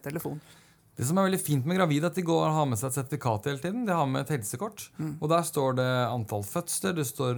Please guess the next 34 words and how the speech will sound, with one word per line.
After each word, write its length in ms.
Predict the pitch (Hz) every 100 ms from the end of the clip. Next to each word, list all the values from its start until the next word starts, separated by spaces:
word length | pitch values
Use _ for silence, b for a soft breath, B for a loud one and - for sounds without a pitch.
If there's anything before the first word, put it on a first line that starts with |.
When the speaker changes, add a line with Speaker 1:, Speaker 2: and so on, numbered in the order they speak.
| 120
Speaker 2:
hvor 120 | 117 120
lang 360 | 117 113 107
graviditeten 640 | 113 101 104 160 170 - 160
har 100 | 156
vært, 220 | 160 156
det 100 | 131
står 200 | - 131
noe 220 | 127 117
om 120 | 113 117
helsen 480 | 113 123 98 - 104
hennes 260 | 101 101
før 280 | - - 170
hun 140 | 160 160
ble 100 | 160
gravid, 420 | 165 165 180 151 B B B
og 120 | 185
når 180 | 165 123
hun 100 | 107 110
er 120 | 110
gravid. 380 | 117 120 123 123 B B -
Det 80 | 131
står 220 | - 131
noe 220 | 120 117
om 80 | 117
hodet 400 | 107 113 107 101 -
er 80 | 104 101
festet, 960 | 165 165 - - 190 196 - - -
eller 280 | 123 131 127
om 100 | 143 156
hun 80 |
kjenner 280 | 135 147 143
bra 160 | 143 139
med 160 | 147
liv. 320 | 127 113 98